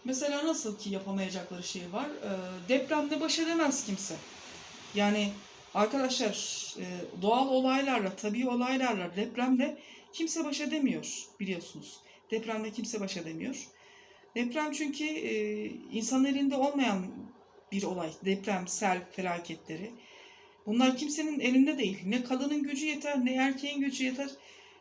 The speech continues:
ne hangi siyasi partinin gücü yeter. Hiçbir siyasi partinin gücü yetmez buna. Dünyanın neresinde olursanız olun. Aa, evet.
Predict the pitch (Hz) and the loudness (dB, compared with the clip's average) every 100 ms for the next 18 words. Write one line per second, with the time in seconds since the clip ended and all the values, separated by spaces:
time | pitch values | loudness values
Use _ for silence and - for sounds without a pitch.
0 | - 240 262 277 262 254 - 254 247 262 | -4 0 2 2 2 0 0 0 0 -2
1 | 254 220 208 240 233 190 185 180 196 233 | 0 -2 0 0 2 2 -2 -2 -4 -4
2 | 294 262 - 254 254 254 - 240 208 - | -4 -4 -2 -2 -2 -4 -6 -4 -4 -2
3 | 202 262 - - - - 214 247 208 - | -2 -2 -6 -20 -18 -6 0 2 2 0
4 | 180 165 160 160 160 208 226 214 208 190 | -6 -6 -8 -8 -2 0 0 0 0 -2
5 | 185 165 160 147 170 151 151 185 262 - | -4 -4 -6 -8 -10 -8 -8 -6 -8 -10
6 | - - - - - - - - - - | -20 -20 -20 -20 -20 -20 -20 -20 -20 -20
7 | - - 214 190 185 190 190 247 320 226 | -20 -12 -6 -4 -4 -4 -4 0 2 2
8 | - - - | -2 -10 -10